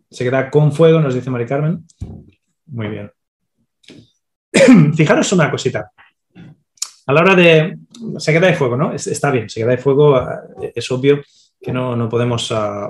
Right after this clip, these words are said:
obviarlo. Am, a la hora de, de decir cuál predomina o con cuál me quedo, qué fue primero el huevo de la gallina, fijaros qué, qué es, qué es lo más, así como más dramático que tenemos, ¿no? Los ataques de pánico ya es bastante significativo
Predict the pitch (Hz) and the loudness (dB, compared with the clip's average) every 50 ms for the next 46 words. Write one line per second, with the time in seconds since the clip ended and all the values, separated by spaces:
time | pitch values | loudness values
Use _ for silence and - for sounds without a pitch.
0 | - - 135 135 143 139 135 131 131 135 156 208 220 - - - 104 - _ _ | -6 -6 -4 0 2 2 2 2 2 2 0 0 -2 -6 -14 -18 -18 -18 _ _
1 | _ _ _ _ _ _ _ _ _ - 127 123 131 127 127 127 127 - - - | _ _ _ _ _ _ _ _ _ -6 -4 -4 -2 -2 -2 -2 -4 -4 -6 -4
2 | 127 135 156 170 170 170 165 160 151 147 139 - - - - 139 131 131 131 123 | -2 0 2 2 2 4 4 4 4 2 0 -2 -6 -10 -6 -6 -6 -4 -4 -4
3 | 127 143 175 - 160 151 151 147 143 131 120 139 175 190 180 165 156 147 131 139 | -4 -6 -4 -2 -2 -2 0 0 -2 -2 0 0 0 0 2 2 0 0 -2 -4
4 | 131 131 143 135 127 113 110 - 180 180 165 156 139 127 127 - 143 131 - 135 | -6 -4 -4 -4 -4 -6 -4 -4 -2 0 0 0 0 -2 -4 -4 -4 -6 -6 -6
5 | 131 135 131 127 127 120 127 123 135 131 123 120 117 120 127 139 143 151 170 196 | -6 -4 -4 -2 -2 -2 -2 -2 -2 -2 -2 -2 -2 -2 -2 -2 0 0 -2 -2
6 | - _ _ _ - - _ _ _ _ - - 135 - - 170 180 196 208 208 | -4 _ _ _ -20 -20 _ _ _ _ -12 -10 -8 -4 -2 0 2 2 2 0
7 | 202 - - - - _ - 151 147 147 147 147 - - - - - - 156 151 | -2 -6 -8 -12 -14 _ -4 -2 -2 -2 -2 -4 -8 -10 -10 -10 -8 -6 -4 -2
8 | 175 170 160 156 151 - - - _ _ _ _ - - - 123 - - 147 143 | 0 0 2 2 0 -2 -6 -16 _ _ _ _ -16 -12 -10 -8 -6 -6 -6 -4
9 | 147 143 135 135 139 139 143 135 127 131 123 123 165 135 127 143 123 135 120 117 | -2 -2 -2 -2 -2 -2 -2 -2 0 -2 -2 0 0 -2 -2 -2 -2 -2 -4 -4
10 | 107 - 110 107 104 101 98 - 139 147 175 170 - 135 123 143 160 165 156 151 | -6 -8 -10 -10 -10 -12 -8 -6 -4 -4 -4 -4 -6 -4 -2 0 0 2 0 0
11 | 123 139 143 160 160 165 147 135 120 120 113 113 110 - - 117 120 120 113 123 | 0 0 0 0 0 2 2 2 0 0 -2 -6 -8 -8 -8 -8 -8 -8 -6 -4
12 | 127 127 127 120 110 - 123 120 113 - 123 117 110 104 - 123 123 139 147 160 | -2 -2 -2 -2 -4 -6 -8 -8 -8 -8 -8 -8 -8 -6 -4 -2 0 2 0 0
13 | 160 - | -2 -4